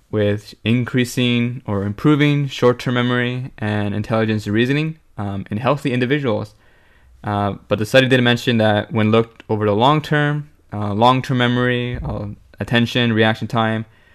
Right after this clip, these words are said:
uh, fluency with words, and, uh, response exhibition actually gave, uh, mixed results. So it's not conclusive if creatine does help long term,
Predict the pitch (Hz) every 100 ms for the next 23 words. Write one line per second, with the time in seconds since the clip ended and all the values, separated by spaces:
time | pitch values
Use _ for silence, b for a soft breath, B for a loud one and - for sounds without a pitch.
0 | b b _ - 101 - 127 120 127 120
1 | 107 110 113 117 120 120 _ b b b
2 | - 107 104 101 98 98 - - _ -
3 | 104 101 104 113 120 127 127 131 - 139
4 | 135 110 - 110 113 110 107 - _ _
5 | _ _ - 104 110 120 - 101 101 98
6 | - - - 104 101 95 - _ _ -
7 | - 131 - 117 - 127 - 135 127 117
8 | 110 120 117 120 113 110 117 104 107 127
9 | 147 - 165 170 165